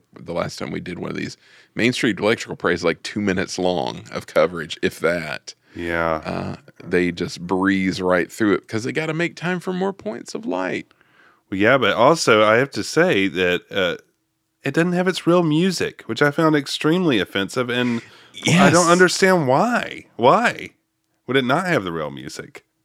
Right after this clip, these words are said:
Speaker 1: I don't know, 'cause it always does when they do these kind of things. I,
Speaker 2: Yeah.
Speaker 1: I don't know why.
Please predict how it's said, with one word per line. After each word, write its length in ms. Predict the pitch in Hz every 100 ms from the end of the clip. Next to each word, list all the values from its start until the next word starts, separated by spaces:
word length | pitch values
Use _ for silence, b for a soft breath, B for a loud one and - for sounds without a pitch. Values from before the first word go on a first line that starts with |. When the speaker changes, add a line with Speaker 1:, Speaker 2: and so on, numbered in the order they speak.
| _ _ _
Speaker 1:
I 160 | 87 98
don't 200 | 123 120
know, 160 | 135
'cause 180 | - 104
it 120 | 127
always 420 | - 117 151 110 107
does 480 | - 101 143 -
when 160 | - 60
they 220 | 78 85 - _ _
do 220 | - 82
these 300 | - - -
kind 260 | - 135 -
of 120 | 87
things. 580 | - 76 71 - - - -
I, 100 | 95
Speaker 2:
Yeah. 340 | 98 117 82 87
Speaker 1:
I 120 | 92 90
don't 280 | 90 92 95
know 160 | 87 95
why. 540 | 90 95 87 80